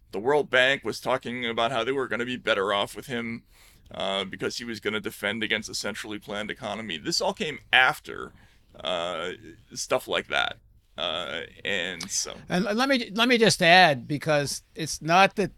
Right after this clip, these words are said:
Speaker 2: they didn't know about all this stuff you're describing about Putin, it's because they all do it too.
Speaker 1: Well, yeah.
Speaker 2: He's, I mean, he's just, he's, they're, you know, he's, he is, maybe it isn't quite as overt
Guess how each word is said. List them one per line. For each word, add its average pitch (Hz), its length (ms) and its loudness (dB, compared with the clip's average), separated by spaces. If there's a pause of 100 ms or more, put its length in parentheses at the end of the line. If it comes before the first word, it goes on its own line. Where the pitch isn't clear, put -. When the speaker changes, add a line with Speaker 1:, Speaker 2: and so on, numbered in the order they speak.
(120)
Speaker 2:
they 160 160 2
didn't 131 300 -2
know 202 300 8
about 135 400 6 (880)
all 147 240 4
this 127 200 0
stuff - 480 0
you're 147 100 -4
describing 123 500 0
about 110 280 2
Putin, 123 360 -4 (400)
it's - 160 -2
because 214 260 0
they 233 140 6
all 240 140 6
do 240 160 4
it 240 140 6
too. 254 280 4 (120)
Speaker 1:
Well, 180 240 8
yeah. 226 80 6 (420)
Speaker 2:
He's, 247 260 2
I 202 60 0
mean, 202 140 6
he's 202 200 4
just, 240 280 8
he's, 226 280 4 (120)
they're, 214 280 4
you 175 200 -6 (260)
know, 202 240 4
he's, 170 320 2 (500)
he 247 300 2
is, 233 240 6 (300)
maybe 190 320 2
it 196 120 4
isn't 180 280 -2
quite 175 320 4
as 180 160 4
overt 151 520 2